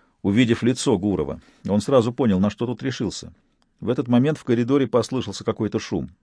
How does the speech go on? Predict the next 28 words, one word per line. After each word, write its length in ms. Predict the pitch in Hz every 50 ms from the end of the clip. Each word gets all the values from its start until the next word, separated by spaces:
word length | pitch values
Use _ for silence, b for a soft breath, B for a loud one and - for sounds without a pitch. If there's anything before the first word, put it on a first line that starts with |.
| _ _ _ _ -
Гуров 340 | - 82 107 120 113 104 -
обернулся 640 | - 95 110 113 120 143 165 170 - - 101 82 - b b b b b b b b b b b b b b b b
и, 100 | - 104
увидев, 420 | 117 120 117 147 165 143 143 131
что 180 | - - - 113
спецназовцы 720 | - - - 120 - 135 139 139 123 120 117 - - -
не 80 | 110 113
пропускают 640 | 110 117 110 - 120 - - 143 127 117 107 101 _ _ _ -
отчаянно 720 | 120 117 120 - - - - 151 135 127 123 113 107 101
сопротивляющегося 920 | - 110 95 107 110 - 123 117 120 113 107 98 - - 101 101 - 110
Дубова, 520 | 98 101 143 190 190 170 131 92 82 82 - _ _ _ _ _ _ _ _ _
махнул 360 | - 104 120 117 - 131 113 104
рукой. 260 | 117 - - 95 85
«Куда 280 | - 120 127 156 180 160
ты 120 | - 160
рвёшься, 320 | 147 147 151 120 - - 92
герой?» 320 | 85 117 120 101 71 65 _ _ _ _ _ _ _ _ _ _ _ _ _ _ _ -
«Что 220 | - - 175 185
тебе 180 | 165 156 151 156
здесь 200 | 147 156 151 -
надо?» — 240 | 170 160 131 82 80
спросил 400 | - - 101 101 - - 151 135
он, 120 | 107 95
когда 300 | - - 92 87 95 95
курсанта 460 | - - 98 - - 107 92 82 -
подвели 340 | - - 92 87 101 95 85
к 80 | 80 -
нему. 200 | 82 78 71